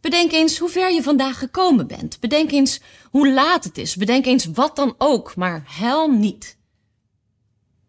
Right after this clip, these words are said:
Hier moest Alice wel om lachen, zelfs midden in haar tranen. "Kunt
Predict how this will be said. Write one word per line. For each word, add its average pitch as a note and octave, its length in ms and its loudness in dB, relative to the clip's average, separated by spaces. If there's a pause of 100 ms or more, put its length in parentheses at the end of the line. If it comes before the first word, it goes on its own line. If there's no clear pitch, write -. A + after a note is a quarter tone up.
(140)
Hier D#3 180 -8
moest D#3 320 -6
Alice D3+ 340 -6
wel D3+ 120 -8
om D3+ 160 -6
lachen, - 400 -6 (340)
zelfs D#3 340 -6
midden F3 300 0
in D#3+ 100 -2
haar D3+ 180 -8
tranen. D#3+ 540 -8 (800)
"Kunt - 320 0